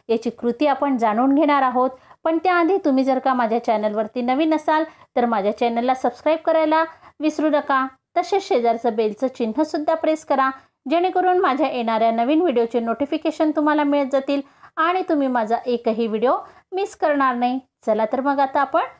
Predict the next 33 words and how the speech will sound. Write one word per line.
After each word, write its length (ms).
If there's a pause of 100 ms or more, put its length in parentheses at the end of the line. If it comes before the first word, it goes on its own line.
(220)
कृतीकडे 460
वळूया. 360 (160)
ह्या 100
पुऱ्या 400
तयार 200
करण्याकरता 760
आपल्याला 520 (360)
बटाटे 460
लागणार 320
आहे. 320
या 180
ठिकाणी 420
चार 340
बटाटे 400
मी 160
कुकरला 480
बॉईल 340
करून 320
घेतलेले 420
आहे, 240
त्याची 300
साल 360
काढून 340
घेतलेली 420
आहे 260 (400)
आणि 200
आता 220
ते 160 (140)
छान 220 (340)
स्मॅश 400
करून 340
घ्यायचे 420
आहेत. 340